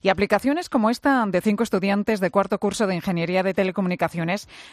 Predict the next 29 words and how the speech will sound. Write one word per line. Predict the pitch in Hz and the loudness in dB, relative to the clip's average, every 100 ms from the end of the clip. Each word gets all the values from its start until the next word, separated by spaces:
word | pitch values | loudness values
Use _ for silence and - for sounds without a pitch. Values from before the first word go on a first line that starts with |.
| - | -8
nos | 170 - | -6 -2
pueden | 202 202 208 | 0 2 2
ayudar | 196 190 185 190 | 0 2 0 0
para | 196 202 | -2 -2
tener | 175 180 | -2 0
accesible | 185 - 170 196 190 208 - - | -2 -2 -4 -2 0 -2 -6 -4
este | 220 233 | -2 -2
tipo | 196 165 | -2 -4
de | 156 | -6
información. | 143 156 151 147 143 127 - - - - | -8 -8 -8 -8 -10 -10 -14 -20 -20 -6
Los | - 196 | -2 2
datos | 285 370 349 | 2 0 0
que | 220 | 2
vas | 220 247 | 2 2
a | |
ver | 254 | 0
en | 262 | 0
esta | 196 220 | -2 -2
aplicación | 208 226 226 254 262 196 | -2 -2 -2 0 -2 0
son | 214 | 0
los | 208 - | 0 0
que | |
publica | 226 175 185 - 214 - 185 | 0 0 0 0 -2 -4 -6
Red | 196 233 - - | -2 -2 -4 -4
Eléctrica | 180 190 208 214 220 | -2 -2 -6 -2 -2
Española | - 170 226 254 - | -2 -2 0 -2 -4
para | 180 160 | -4 -2
la | 165 | 0
tarifa | 170 165 190 220 208 | 0 -2 -2 0 0